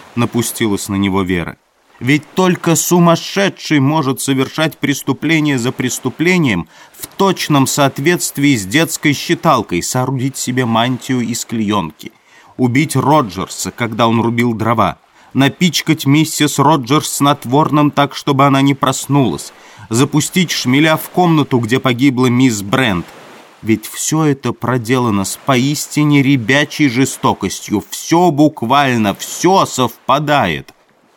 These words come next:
«Правда ваша», — согласился Блор. «Но уж зверинца тут во всяком случае нет. Так что не знаю, как он исхитрится, чтобы не отступить от считалки».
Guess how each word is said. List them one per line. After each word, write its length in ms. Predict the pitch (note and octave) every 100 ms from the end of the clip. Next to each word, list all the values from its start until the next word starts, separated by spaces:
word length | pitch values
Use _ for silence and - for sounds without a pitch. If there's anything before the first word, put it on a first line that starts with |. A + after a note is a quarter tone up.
| _ - _ _ - - - -
«Правда 400 | E2 D#2+ E2+ A#2
ваша», — 340 | G2 D#2 -
согласился 640 | - F2+ E2 - D2+ -
Блор. 320 | E2 D#2 D2+ - _ _ _ - _ - - -
«Но 220 | G2 G#2
уж 120 | A2 F#2+
зверинца 640 | F#2 G2+ A#2 D3 C#3 C3+
тут 200 | B2+ B2+
во 120 | A#2
всяком 360 | A2 A#2+ A2+ A2
случае 420 | G#2+ G#2 - G2
нет. 320 | F#2 D#2+ - - _ _ _ _ _
Так 180 | G2 F#2+
что 300 | - G#2 G2
не 160 | A#2
знаю, 400 | A2+ A2+ A2+ G#2+
как 220 | G2 F#2+ G2+
он 100 | G2
исхитрится, 680 | - G2 - A#2 C3+ -
чтобы 580 | C3 - G2+ G2+ G2 E2+ _ _ _ _
не 160 | G2+ G#2+
отступить 720 | A2 - - A2+ - A#2+ A#2
от 120 | G#2
считалки». 720 | - - G#2 G2 E2 C#2 C2